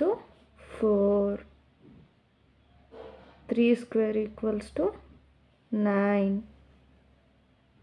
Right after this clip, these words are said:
Four square equals to sixteen. Five square equals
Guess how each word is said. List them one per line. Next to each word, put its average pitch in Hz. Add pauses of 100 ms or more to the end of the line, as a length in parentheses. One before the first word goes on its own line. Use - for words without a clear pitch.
(1700)
Four 226
square 226
equals 214
to - (680)
sixteen. 220 (1800)
Five 214
square 226
equals 214